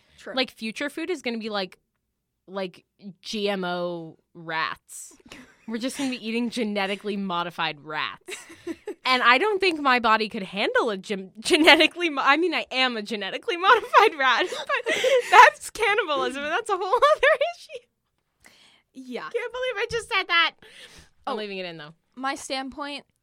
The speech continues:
Speaker 1: is, um, I think that time travel into the past is much more believable than into the future.
Speaker 2: What snacks would you bring if you time traveled into the past?
Speaker 1: Graham crackers.
Speaker 2: Yes.
Speaker 1: <laughs>
Speaker 2: Yes.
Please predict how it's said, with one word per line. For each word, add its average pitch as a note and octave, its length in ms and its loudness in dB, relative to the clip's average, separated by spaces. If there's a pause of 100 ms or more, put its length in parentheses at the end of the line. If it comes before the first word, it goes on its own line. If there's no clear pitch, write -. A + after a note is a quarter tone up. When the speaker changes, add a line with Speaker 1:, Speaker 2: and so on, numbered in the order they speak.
Speaker 1:
is, A3+ 400 -8
um, G#3+ 320 -10
I A3 400 -6
think A#3 400 -12
that G3+ 360 -8 (500)
time A3+ 240 -6
travel G#3+ 320 -6
into G3 160 -10
the F#3 80 -16
past G#3 360 -8
is F#3+ 160 -16
much G#3 320 -10
more G3+ 160 -12
believable F#3 800 -12
than F3 220 -16
into F3 260 -14
the E3+ 100 -14
future. - 380 -20
Speaker 2:
What C#4+ 280 2
snacks B3 460 -4
would E4 120 -4
you B3+ 100 -4
bring F#3+ 200 -10
if E3+ 120 -14
you G#3 120 -14
time E3 240 -10
traveled D#3 280 -10
into D#3 200 -14
the D#3 80 -16
past? - 440 -14 (380)
Speaker 1:
Graham G#3 340 -12
crackers. G#3 800 -14
Speaker 2:
Yes. E3+ 420 -12 (440)
Speaker 1:
<laughs> C4 360 -10
Speaker 2:
Yes. D#3 580 -10